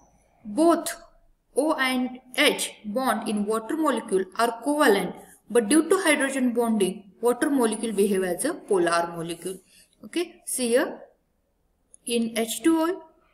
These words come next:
as I said, H two O is a covalent compound, but due to that highly electronegative electropair is shared towards the oxygen, that's why it is behaving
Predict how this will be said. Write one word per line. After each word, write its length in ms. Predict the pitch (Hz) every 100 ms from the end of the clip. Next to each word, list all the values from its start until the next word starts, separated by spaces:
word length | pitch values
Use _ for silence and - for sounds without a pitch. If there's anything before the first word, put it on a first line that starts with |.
| _
as 160 | - 208
I 100 | 240
said, 340 | 247 285 302 - -
H 220 | 220 -
two 100 | -
O 40 | 262
is 200 | 240 226
a 60 |
covalent 580 | 311 - 214 185 185 -
compound, 440 | 202 - 170 165 - - _ _
but 260 | 220 233 202
due 220 | 254 285
to 120 | 330 339
that 200 | 330 330 - -
highly 440 | - 220 220 294
electronegative 760 | 269 269 254 233 214 220 240 226
electropair 640 | 247 247 269 - 226 226
is 140 | 247
shared 360 | - 226 208 208
towards 320 | 220 196 196
the 200 | 208 254 - - -
oxygen, 680 | 214 - 294 220 185 185 196
that's 260 | 196 -
why 100 | 240
it 100 | 214
is 120 | 214
behaving 480 | 180 208 220 226 233